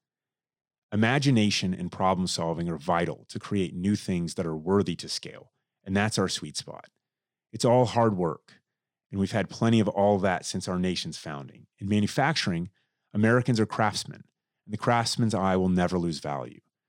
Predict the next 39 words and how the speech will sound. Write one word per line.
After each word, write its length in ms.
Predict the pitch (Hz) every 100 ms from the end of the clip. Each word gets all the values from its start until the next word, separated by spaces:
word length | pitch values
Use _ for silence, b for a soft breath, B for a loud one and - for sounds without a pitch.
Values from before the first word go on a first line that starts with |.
| _ _ -
The 60 |
machines 420 | 92 - 131 127
work 260 | 98 110 107
for 240 | - 90
us 440 | 90 127 - - - -
and 100 | 98
not 240 | 101 107
the 120 | - 92
other 140 | 82
way 140 | 76
around. 420 | 73 69 57 50 _ _ _ _ _ _
The 120 | 117
overseas 400 | 127 131 - 135
shops 360 | - 123 110 -
that 120 | 92
scale, 540 | - - 107 80 80 - _ _ -
and 100 | 92
there 80 | 90
are 60 |
a 60 | 82
ton 280 | - 113 101
of 100 | -
them, 260 | - - - _ _
they're 180 | - 113
not 180 | 120 123
inventors, 640 | 107 87 85 76 90 - -
they're 160 | 101
in 100 | 107
operations. 720 | 104 104 101 110 - - - - _ _ _ _ _ -
We 60 |
still 280 | 113 - 143
have 160 | 147 135
to 80 | 131
create 360 | - 110 107
things 220 | - 104
of 100 | 95
value 420 | 80 85 85 85 80
to 120 | 76
people, 440 | - 69 - -